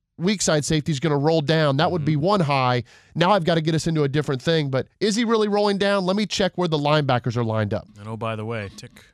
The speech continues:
Speaker 1: Yep. Oh, okay, the linebackers are shifted a little bit.
Speaker 2: Tick.
Speaker 1: They're probably leaving a
Speaker 2: Tick.
Speaker 1: little bit of a, a, a spot in
Speaker 2: Tick.
Speaker 1: for this safety to drop into.
Speaker 2: Tick.
Speaker 1: Let me get into a different coverage. And you gotta do all that within about probably eight to ten seconds.
Speaker 2: Yeah.
Speaker 1: Because
Speaker 2: And
Speaker 1: the play
Speaker 2: people
Speaker 1: clock's running down.
Speaker 2: And, yeah, and people, I don't think a lot of people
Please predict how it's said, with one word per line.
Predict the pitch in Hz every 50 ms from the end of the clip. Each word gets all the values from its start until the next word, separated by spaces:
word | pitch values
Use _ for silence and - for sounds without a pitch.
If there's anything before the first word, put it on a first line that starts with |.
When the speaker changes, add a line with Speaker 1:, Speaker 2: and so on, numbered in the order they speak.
| _ -
Speaker 1:
Yep. | 151 160 - _ _ _ -
Oh, | - 214 220 208
okay, | 202 190 - 202 180
the | 180 170
linebackers | 175 180 220 233 214 214 214 208 - 202 160
are | 175
shifted | 147 - - 214 - - 196 165
a |
little | 160 156 151 147
bit. | 135 147 143 143 -
Speaker 2:
Tick. | - - - _ _ _ _ -
Speaker 1:
They're | 139 160 160
probably | - - - 190 202 214 196 202 202 190
leaving | 175 170 185 190 170 180 170
a | 160
Speaker 2:
Tick. | 151 160
Speaker 1:
little | 175 175 160
bit | 151 170 160
of | 165 151
a, | 151 147 143 143 113 -
a, | - 143 135 135 127 - 139
a | 127
spot | 123 - - - 147 151 147 139
in | 135 135 131
Speaker 2:
Tick. | 131
Speaker 1:
for | 143 139
this | 131 135 -
safety | - 151 139 135 - - 131
to | 127 113
drop | 110 135 127 123 - 165
into. | 180 180 165 - 165 151 143 135 127
Speaker 2:
Tick. | - 127 - _ _ _ _ -
Speaker 1:
Let | 139 147
me | 156
get | 147 147 143
into | 147 143 143
a | 139
different | 127 139 123 139 123
coverage. | - 156 147 143 139 131
And | 143 160
you | 180
gotta | 240 233 226 196
do | 160 196 214 202
all | 190 180 180
that | 160 170 170 165 135
within | 151 151 143 - 120 165 160
about | 165 143 151 143 135 -
probably | 151 151 151 147 147 131
eight | 139 143 -
to | - 135
ten | - 139 127 117
seconds. | - 123 - 107 - - - - - - _
Speaker 2:
Yeah. | - 104 98 92 87 - _ -
Speaker 1:
Because | 147 139 170 156 139
Speaker 2:
And | 151 147
Speaker 1:
the | 190
play | 185 151
Speaker 2:
people | 147 180
Speaker 1:
clock's | 156 135 127 - -
running | 131 120 117 113
down. | 107 113 78 62 -
Speaker 2:
And, | 151 143 135 -
yeah, | 135 151 165 165 135
and | 113 113
people, | 135 147 147 151 147 139 135 - -
I | 123 123
don't | 127 131 131 120
think | - - 139 127 113 -
a |
lot | 110 113 117 117
of | 113 -
people | 131 120 120 110 104 101